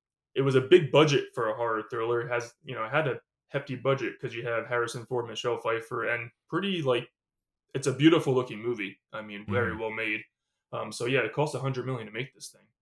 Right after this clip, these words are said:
Speaker 1: which is crazy. But it
Speaker 2: Wow.
Speaker 1: made, did make three hundred million. So, uh, again, worth it. Horror always kills it. Um, yeah, so our main cast is Michelle Pfeiffer. She's the lead.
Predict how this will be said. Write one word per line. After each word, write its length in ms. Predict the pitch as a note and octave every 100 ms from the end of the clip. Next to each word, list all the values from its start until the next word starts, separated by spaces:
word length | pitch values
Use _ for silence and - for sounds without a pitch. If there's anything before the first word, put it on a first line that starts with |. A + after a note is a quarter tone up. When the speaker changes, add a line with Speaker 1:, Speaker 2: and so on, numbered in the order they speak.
| _ _ -
Speaker 1:
which 140 | -
is 100 | A#2
crazy. 420 | - A#2+ A#2 G#2 - _ _ _ _ _ -
But 160 | A#2+
it 80 | A2
Speaker 2:
Wow. 100 | D#2+
Speaker 1:
made, 160 | C3 C3+
did 180 | D3+
make 180 | C3+ C#3
three 200 | - C#3
hundred 260 | C#3 B2+ A2+
million. 360 | B2+ G#2+ F2 -
So, 320 | - A2+ G#2+ A2+ _ B2
uh, 100 | B2
again, 440 | A#2+ A#2+ A#2 A2+ _ -
worth 240 | B2 A#2
it. 160 | B2 -
Horror 360 | B2 A2+ B2 - _ B2
always 200 | A#2 -
kills 260 | A#2+ A#2
it. 200 | C3 C3 - _ _ _ -
Um, 300 | C3+ C#3+ D3+
yeah, 240 | D#3+ F#3
so 260 | B2+ - B2+
our 220 | B2+ B2+ B2
main 280 | C3 D3
cast 440 | C#3 B2+ C#3+ C#3+ -
is 160 | B2
Michelle 380 | A#2+ A2+ - B2+
Pfeiffer. 460 | B2+ B2+ B2 C#3+ B2+
She's 400 | - B2 B2 A#2
the 80 | A2+
lead. 480 | A#2 D3+ F3+ F#3